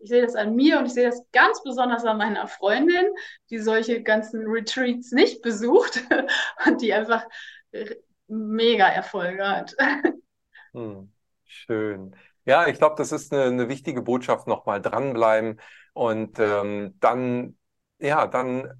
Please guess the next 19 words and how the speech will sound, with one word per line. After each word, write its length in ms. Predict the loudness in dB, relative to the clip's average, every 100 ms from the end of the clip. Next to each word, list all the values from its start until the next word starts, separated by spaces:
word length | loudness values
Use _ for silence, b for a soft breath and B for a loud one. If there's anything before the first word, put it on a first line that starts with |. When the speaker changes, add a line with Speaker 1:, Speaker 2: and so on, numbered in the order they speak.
| _
Speaker 2:
eröffnen 480 | 0 0 0 -4 -4
sich 160 | -6 0
dadurch 560 | 2 2 0 -2 -2
eben 340 | -4 -4 -4 -8 -18 b b -10
die 100 | -6
Möglichkeiten, 880 | -2 -2 -2 -8 -4 -2 -2 -2 -2
dadurch, 400 | 0 2 0 0
dass 220 | -4 -4
ich 300 | -8 -10 -12 B B B -6
eben 300 | -2 0 -2 -8 -8
reife, 560 | -4 4 4 4 2 0
in 260 | 0 -2
dem 160 | 0 0
Prozess 540 | -2 -4 0 -2 -2
dran 260 | -4 -2 0
zu 180 | -2 -2
bleiben, 380 | 0 0 -2 2
weil 200 | 4 6
daran 460 | 4 4 -2 -2